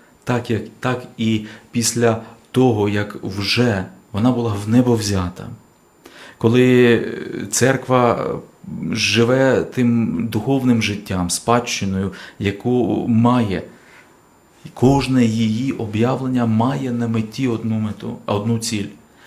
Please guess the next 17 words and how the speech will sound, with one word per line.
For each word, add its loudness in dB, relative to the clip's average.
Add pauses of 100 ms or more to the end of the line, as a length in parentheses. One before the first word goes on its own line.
(180)
привести 0 (260)
до -2
Бога, 0 (680)
не 0
до -2
себе 0
як -4
найголовнішою. -4
Вона -2
не 0
є -2
Спасителькою, -8 (720)
а -8
вона -2
є -4
матір'ю -4
Спасителя. -10